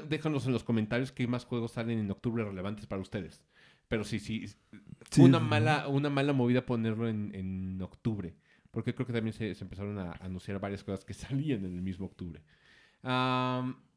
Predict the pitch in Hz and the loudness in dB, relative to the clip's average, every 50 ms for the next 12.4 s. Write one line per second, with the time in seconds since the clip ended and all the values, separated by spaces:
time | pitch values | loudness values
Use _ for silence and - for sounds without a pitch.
0 | _ _ _ _ _ _ _ _ _ _ _ _ _ _ _ _ _ _ _ _ | _ _ _ _ _ _ _ _ _ _ _ _ _ _ _ _ _ _ _ _
1 | _ - - _ _ _ _ _ _ _ _ _ _ _ _ _ _ _ _ _ | _ -20 -20 _ _ _ _ _ _ _ _ _ _ _ _ _ _ _ _ _
2 | _ _ - - 131 123 131 120 127 127 131 117 117 117 113 107 104 - - 85 | _ _ -10 -8 -4 -2 -2 -2 -2 -2 -2 -2 0 0 -2 -2 -4 -8 -12 -14
3 | 78 - - _ _ _ _ - 98 92 90 - 110 104 104 101 104 - 104 98 | -14 -16 -20 _ _ _ _ -12 -10 -10 -8 -6 -8 -8 -6 -8 -8 -8 -6 -4
4 | 101 101 101 98 92 - 101 98 95 92 87 87 85 - - 123 - - 107 92 | -2 -2 -2 -2 -2 -2 -2 -2 -2 -2 -4 -6 -6 -6 -6 -6 0 2 6 8
5 | 101 113 113 - - 127 117 - - 95 95 95 95 101 101 - - - 101 95 | 8 8 6 8 8 6 6 6 4 0 0 2 4 4 4 4 4 4 4 4
6 | - - - - - - - - _ _ _ _ _ _ _ _ _ _ _ - | 2 0 -4 -12 -20 -20 -20 -20 _ _ _ _ _ _ _ _ _ _ _ -4
7 | 190 156 147 151 - - - - - 214 240 254 254 233 180 156 151 151 185 190 | -4 -4 -6 -8 -14 -16 -14 -10 -6 -4 0 0 2 2 2 2 2 2 2 0
8 | - - - - 170 170 180 175 175 160 143 139 139 135 147 156 147 147 143 143 | -2 -6 -8 -4 -2 -2 0 -2 -2 -4 -4 -2 2 4 4 4 4 2 0 0
9 | 135 131 131 135 131 127 127 123 117 - - 151 139 131 120 107 107 - - 123 | 0 0 0 0 -2 -2 -2 -2 -2 -2 0 0 0 2 0 -2 -4 -8 -8 -4
10 | 117 120 120 - 143 139 143 - 113 - - 120 113 107 107 101 - 110 110 110 | -2 -2 0 0 -4 -6 -6 -10 -14 -6 -4 -2 -2 0 -2 -2 0 0 0 0
11 | 120 127 - 147 131 127 117 135 117 113 110 - 107 98 95 92 92 98 92 - | -2 -2 -2 -4 -4 -2 -2 -4 -4 -4 -6 -6 -4 -4 -4 -4 -4 -6 -6 -6
12 | - 92 90 - 120 107 95 85 | -8 -10 -6 -4 -4 -4 -4 -4